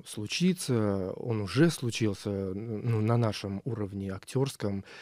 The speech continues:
и в театре его уже н-, кто-то видел. Ам, у нас произошла такая история, что вот Игорь Лысов, а, мой мастер, мой педагог,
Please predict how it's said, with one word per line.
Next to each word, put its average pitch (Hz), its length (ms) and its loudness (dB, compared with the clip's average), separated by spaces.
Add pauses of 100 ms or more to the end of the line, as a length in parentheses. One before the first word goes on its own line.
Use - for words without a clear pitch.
(340)
и 107 100 -4
в - 60 -10
театре 104 440 0
его 98 220 -2
уже 98 400 -2
н-, 92 260 -6
кто-то - 280 -6
видел. 123 500 2 (400)
Ам, 98 600 -2 (1900)
у 165 120 6
нас 170 240 10
произошла 135 420 4
такая 156 220 6
история, 175 400 4
что 131 340 4
вот 131 180 2 (140)
Игорь 139 320 2
Лысов, - 800 -2 (1300)
а, 104 340 -2
мой 113 300 6
мастер, 113 480 2
мой 104 160 2
педагог, 120 720 -2